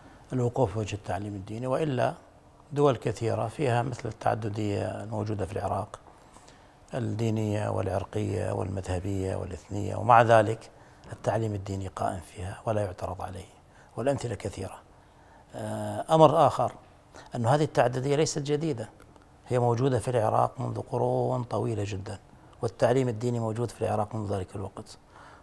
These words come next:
وكل دين وكل مذهب وكل طائفة تقوم بتعليم أبنائها ولم يحصل أي تعارض. الأمر الثالث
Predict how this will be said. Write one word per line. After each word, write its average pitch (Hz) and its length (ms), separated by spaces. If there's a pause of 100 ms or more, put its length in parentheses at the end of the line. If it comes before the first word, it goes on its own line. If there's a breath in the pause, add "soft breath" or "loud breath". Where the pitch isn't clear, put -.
(120)
وكل 139 400
دين 131 240
وكل 123 280
مذهب 120 440
وكل 110 300
طائفة 131 380
تقوم 127 380
بتعليم 117 480
أبنائها 117 440
ولم 131 280
يحصل 110 280
أي 107 100
تعارض. 101 380 (800 loud breath)
الأمر 165 200
الثالث 107 460